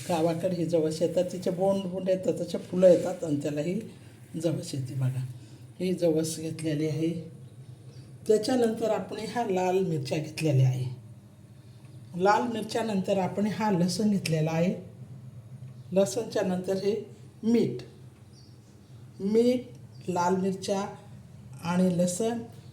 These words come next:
आणि ही आपली जव. आता ही जव म्हणजे तब्येतीला खूप चांगली असते, आरोग्याला, डायबिटीस वगैरे आजार येणे,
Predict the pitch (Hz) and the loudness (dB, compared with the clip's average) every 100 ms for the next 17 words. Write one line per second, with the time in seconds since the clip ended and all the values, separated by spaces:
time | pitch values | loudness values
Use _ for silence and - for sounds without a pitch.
0 | - - 165 165 147 185 160 131 143 185 | -14 -6 -4 -2 -2 -2 -2 -2 -4 -4
1 | 359 - - - - - - - - - | -4 -6 -16 -20 -20 -20 -20 -20 -20 -20
2 | - - 175 196 190 127 - - - - | -20 -12 -2 6 6 6 -4 -14 -18 -18
3 | - - - - - 170 175 196 196 185 | -18 -20 -20 -20 -12 -8 2 4 4 0
4 | 220 226 220 196 196 202 190 185 202 - | 2 2 2 -2 -2 2 0 0 -2 -2
5 | 196 196 - - - 170 165 160 160 - | 0 0 -2 -6 -4 -2 0 0 -2 0
6 | 165 165 - - - 185 190 190 180 160 | 0 -2 -12 -18 -4 2 2 2 0 0
7 | 160 156 - - 180 180 185 190 190 175 | -2 -8 -12 2 4 4 2 -2 -2 0
8 | 165 170 165 170 175 180 175 175 170 | 2 2 2 0 -2 0 0 0 -4